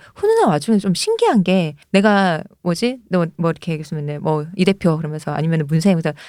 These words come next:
내가 너보다 훨씬 누나지만 어, 사람 살다 보면은 그럴 수도 있고 그럴 수도 있고 빨리 집으로 돌아가라 뭐 이런 얘기 있잖아요. 그래서 이게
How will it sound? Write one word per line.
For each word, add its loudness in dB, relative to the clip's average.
내가 2
너보다 2
훨씬 0
누나지만 2
어, 0
사람 2
살다 2
보면은 2
그럴 0
수도 -2
있고 2
그럴 2
수도 -6
있고 0
빨리 2
집으로 -2
돌아가라 0
뭐 4
이런 4
얘기 2
있잖아요. 2
그래서 -2
이게 2